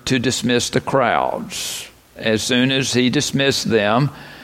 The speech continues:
he took his opportunity to go up into the mountain and to spend time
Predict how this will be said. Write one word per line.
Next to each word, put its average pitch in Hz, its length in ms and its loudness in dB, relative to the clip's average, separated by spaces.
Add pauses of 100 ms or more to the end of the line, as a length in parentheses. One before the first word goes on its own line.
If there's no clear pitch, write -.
(340)
he 131 440 2
took 135 340 0
his 135 220 4
opportunity 127 880 2
to 127 100 0
go 117 240 4
up 143 160 0
into 151 160 0
the 156 80 2
mountain 123 640 2
and 117 240 2
to 113 60 0
spend 123 400 0
time 107 520 2